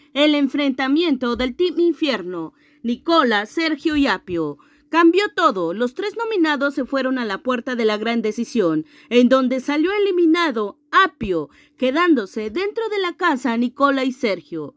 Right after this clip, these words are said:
Los habitantes se quedaron tristes, la primera vez que no celebran con gran éxito sus logros, como en otras ocasiones.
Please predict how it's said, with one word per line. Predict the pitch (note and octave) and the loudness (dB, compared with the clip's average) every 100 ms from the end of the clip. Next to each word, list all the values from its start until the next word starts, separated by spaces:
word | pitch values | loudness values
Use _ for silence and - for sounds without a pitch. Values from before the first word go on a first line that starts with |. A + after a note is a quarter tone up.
| _ _ - | _ _ -6
Los | B3+ | -2
habitantes | C4+ A#3 A#3+ D#4 D4+ A3+ F#3 | -2 -2 0 2 2 0 -6
se | - A3 | -6 -6
quedaron | A3 A#3 D4+ D4+ | -4 -2 0 0
tristes, | C#4+ C4 A3+ - E3 D3 - - | 0 -2 -4 -8 -10 -10 -12 -10
la | A#3 B3 | -2 -2
primera | B3 C#4 D4 F#4 F4+ | 2 2 2 2 -2
vez | E4 A#3+ G3+ | 0 -2 -4
que | - | -4
no | C4 E4 | -2 -2
celebran | E4+ F4 D4+ D4 C#4+ C#4 | -2 -2 2 2 2 -2
con | B3 A#3 | -2 0
gran | A#3 C#4 C#4 | 0 2 2
éxito | C#4+ C#4 B3 B3+ | 2 -2 -6 -6
sus | B3 C4 | -6 -4
logros, | B3 B3 F3+ D#3+ E3 - _ _ | 0 0 0 -4 -6 -10 _ _
como | C4 C4+ | 4 6
en | C#4 | 4
otras | D4+ D4+ D4 C#4 | 2 0 -4 -4
ocasiones. | C4+ B3+ - G#3+ F3+ E3 C#3+ | -6 -8 -6 -6 -4 -6 -8